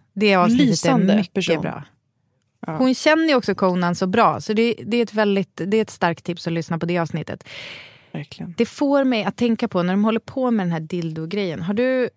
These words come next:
Speaker 1: eh, någon
Speaker 2: Mm.
Speaker 1: gång, eh, har du varit på ett dildo-party, Parisa?
Speaker 2: Medvetet nej, omedvetet säkert.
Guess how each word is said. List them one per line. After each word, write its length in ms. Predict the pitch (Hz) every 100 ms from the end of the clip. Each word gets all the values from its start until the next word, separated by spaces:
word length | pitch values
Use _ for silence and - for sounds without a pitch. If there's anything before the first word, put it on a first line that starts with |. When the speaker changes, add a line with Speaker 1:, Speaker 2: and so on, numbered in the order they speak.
| -
Speaker 1:
eh, 120 | 196
någon 140 | 190
Speaker 2:
Mm. 160 | 185 180
Speaker 1:
gång, 440 | 175 175 170 170 170
eh, 280 | 165 165 -
har 160 | - 208
du 80 |
varit 360 | 202 202 175 240
på 80 | 320
ett 100 | 285
dildo-party, 840 | 151 156 147 147 - 254 - - 147 - -
Parisa? 400 | - 180 160 - - - _ _ - - - - - - - _ - - _ _
Speaker 2:
Medvetet 1200 | 233 226 262 233 220 220 294 311 - - 277 - -
nej, 640 | 202 214 220 185 165 170
omedvetet 800 | - 226 190 190 190 214 - 180
säkert. 840 | - - - 196 151 - - -